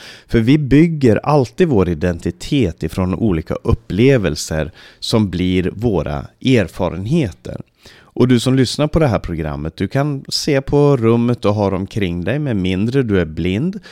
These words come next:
så ser du olika saker runt omkring dig. Eh, du kan också känna på dem, lukta och smaka på saker som du har i din närhet.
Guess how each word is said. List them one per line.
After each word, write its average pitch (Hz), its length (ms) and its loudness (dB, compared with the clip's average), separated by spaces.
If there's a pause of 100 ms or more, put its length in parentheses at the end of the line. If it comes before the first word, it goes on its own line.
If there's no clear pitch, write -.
(120)
så - 160 -4
ser 110 320 2
du 113 80 2
olika 87 380 0
saker 90 460 -2
runt 76 220 -8
omkring 80 400 -8
dig. - 260 -8 (560)
Eh, 90 480 2
du 120 140 2
kan 117 140 2
också 95 200 -4
känna 104 460 0
på 107 180 2
dem, 101 220 0
lukta 101 640 0
och 85 160 -4
smaka 104 540 2
på 104 100 -6
saker 85 400 -4
som 78 200 -4
du 85 80 -2
har 78 260 -2
i 80 60 -6
din 78 220 -6
närhet. 82 540 -2